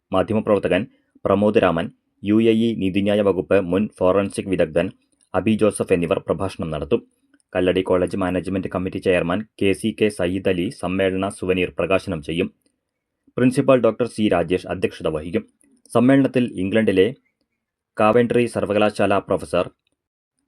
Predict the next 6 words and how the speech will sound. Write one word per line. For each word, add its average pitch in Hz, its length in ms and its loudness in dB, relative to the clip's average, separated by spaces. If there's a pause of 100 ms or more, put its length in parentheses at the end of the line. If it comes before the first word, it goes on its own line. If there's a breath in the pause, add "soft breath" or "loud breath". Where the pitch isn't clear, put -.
(240)
മിഗുവൽ 120 480 2 (280)
ഫറിയസ്, 101 360 4 (460)
ഇന്തോനേഷ്യയിലെ 107 800 2 (380)
യുനിസ്ബ 110 380 2
സർവകലാശാലയിലെ 98 960 0 (140)
ഡോക്ടർ 107 320 2